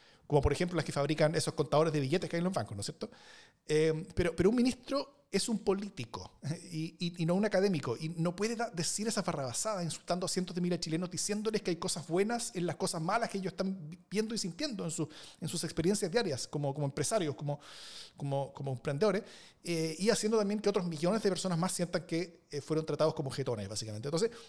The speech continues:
la, la frase del ministro no tiene nada que envidiarle, yo creo, a las varias frases alienadas y mal pensadas de varios ministros que en agosto, septiembre y octubre del dos mil diecinueve terminaron encendiendo el pasto seco que terminó con un estallido social.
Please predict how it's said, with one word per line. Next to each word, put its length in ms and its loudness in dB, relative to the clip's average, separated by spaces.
la, 240 2
la 60 -2
frase 220 0
del 40 2
ministro 300 0
no 80 2
tiene 160 0
nada 340 -2
que 100 -4
envidiarle, 540 0
yo 100 -2
creo, 360 2
a 80 0
las 160 -4
varias 500 0
frases 480 -2
alienadas 720 -2
y 40 -4
mal 220 0
pensadas 400 -2
de 80 -2
varios 240 2
ministros 380 -2
que 80 -4
en 80 -2
agosto, 320 0
septiembre 420 -2
y 60 2
octubre 320 0
del 100 0
dos 160 0
mil 220 -2
diecinueve 520 -2
terminaron 420 2
encendiendo 800 0
el 100 -4
pasto 300 -6
seco 500 -4
que 100 -6
terminó 380 -4
con 140 -4
un 80 -2
estallido 320 -6
social. 280 -8